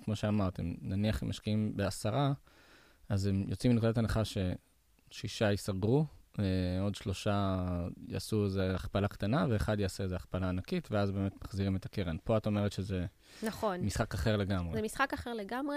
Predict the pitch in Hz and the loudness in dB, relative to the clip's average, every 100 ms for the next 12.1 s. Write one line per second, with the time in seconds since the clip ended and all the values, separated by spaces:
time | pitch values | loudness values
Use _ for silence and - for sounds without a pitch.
0 | 294 247 208 196 - 247 240 233 220 226 | -4 -4 -6 -6 -8 -8 -6 -6 -8 -8
1 | 208 - 240 226 208 - 226 202 190 - | -10 -8 -8 -8 -10 -10 -10 -8 -10 -10
2 | 185 202 - 196 - 202 196 - 180 185 | -10 -8 -10 -12 -10 -8 -8 -8 -10 -10
3 | - 196 180 202 254 - 269 277 - 214 | -8 -6 -6 -8 -6 -6 -6 -8 -12 -10
4 | 190 180 - 254 - - _ _ _ - | -10 -8 -6 -6 -8 -20 _ _ _ -10
5 | 202 190 180 190 226 226 202 185 - 269 | -8 -6 -4 -2 0 0 -2 -4 -4 -4
6 | 277 254 254 247 240 233 247 247 247 - | -4 -6 -6 -6 -6 -6 -6 -6 -10 -14
7 | - 202 175 175 - 196 269 277 - 247 | -4 -2 -2 -6 -10 -8 -4 -6 -6 -6
8 | 240 233 180 175 - _ - - 95 - | -6 -6 -10 -10 -18 _ -20 -8 -6 -6
9 | - 101 226 294 330 339 - _ _ _ | -6 -4 0 2 2 -2 -8 _ _ _
10 | - 208 208 - 277 277 _ _ _ _ | -16 -10 -6 -4 -4 -4 _ _ _ _
11 | _ _ - - - 349 320 - - 285 | _ _ -16 -16 -2 2 2 0 -4 -4